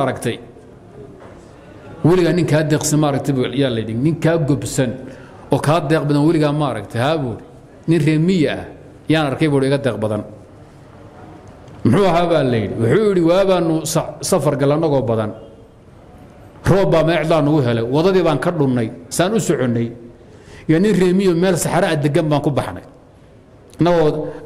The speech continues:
ay naga taallaba." Reerkii markaan u tagnay, ninkii waa maqan yahay, islaan baa joogto. Waxaan idhi, "Islaan, haddii annagu reerkan ma dhaafsayn.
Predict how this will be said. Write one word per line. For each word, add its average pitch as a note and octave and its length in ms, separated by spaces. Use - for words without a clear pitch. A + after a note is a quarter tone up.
ay F#3 140
naga F#3 220
taallaba." D3 460
Reerkii G3+ 280
markaan G3 300
u G3 80
tagnay, F#3 380
ninkii F#3 200
waa E3+ 160
maqan D#3 260
yahay, D3+ 120
islaan D#3 300
baa D3 120
joogto. B2 320
Waxaan E3+ 280
idhi, D#3+ 120
"Islaan, E3+ 220
haddii D3+ 260
annagu D3+ 260
reerkan D3+ 280
ma D#3 120
dhaafsayn. B2+ 560